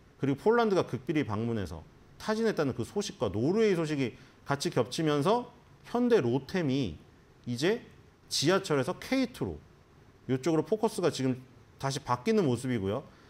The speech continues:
현대 로템도 정말 오랫동안 바-, 바닥권에서 헤매였는데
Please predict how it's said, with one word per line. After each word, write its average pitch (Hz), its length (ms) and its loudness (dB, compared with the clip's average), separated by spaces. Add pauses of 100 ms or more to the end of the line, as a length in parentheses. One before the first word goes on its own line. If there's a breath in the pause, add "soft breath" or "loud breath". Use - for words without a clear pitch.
(120 loud breath)
현대 247 300 4
로템도 190 400 4
정말 147 260 2
오랫동안 214 680 4
바-, 131 220 0 (100)
바닥권에서 123 960 0 (300 loud breath)
헤매였는데 139 880 2